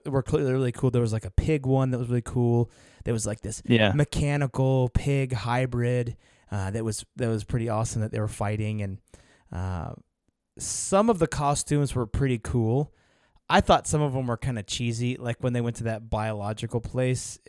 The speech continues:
Speaker 1: Uh, I mean, I can
Speaker 2: the
Speaker 1: see
Speaker 2: guards, the guards' costumes. It, it, it seemed like it was, it was, uh, farcical. I mean, it,
Speaker 1: Yeah.
Speaker 2: it, it seemed like they were playing a joke.
Speaker 1: Yeah. Yeah, maybe.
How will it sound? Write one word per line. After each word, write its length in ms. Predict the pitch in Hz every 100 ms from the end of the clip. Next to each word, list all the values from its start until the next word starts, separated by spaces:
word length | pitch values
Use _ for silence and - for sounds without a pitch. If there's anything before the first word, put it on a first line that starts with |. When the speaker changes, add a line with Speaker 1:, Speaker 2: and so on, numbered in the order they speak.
| 123 _ - -
Speaker 1:
Uh, 680 | - 120 123 123 123 123 123 - _ _ _ _ -
I 60 | 165
mean, 140 | 165
I 100 | 175
can 120 | 185
Speaker 2:
the 40 | 123
Speaker 1:
see 60 |
Speaker 2:
guards, 400 | 117 110 110 113
the 180 | 156 151
guards' 360 | 143 151 156 -
costumes. 400 | - 117 - 127
It, 220 | 185 175
it, 100 | 208
it 160 | 202 247
seemed 340 | - 214 190
like 200 | 131 -
it 80 | 143
was, 240 | 131 110 117
it 120 | 151
was, 300 | 123 117 101
uh, 200 | 104 101 95 _ _ _ _
farcical. 720 | - - 127 117 101 90 82 110
I 80 |
mean, 180 | 135 143
it, 120 | 135
Speaker 1:
Yeah. 260 | 160 160 110
Speaker 2:
it, 120 | 143
it 40 | -
seemed 380 | - - 180
like 140 | 147 -
they 80 | 120
were 80 |
playing 480 | 110 139 117 101 98 _ -
a 80 | 120
joke. 520 | 101 101 82 - - _ _ _ _ _ _ _
Speaker 1:
Yeah. 480 | 139 131 120 113 113 - _ _ _ -
Yeah, 560 | 220 214 208 196 156 165
maybe. 720 | 170 185 165 143 120 117 120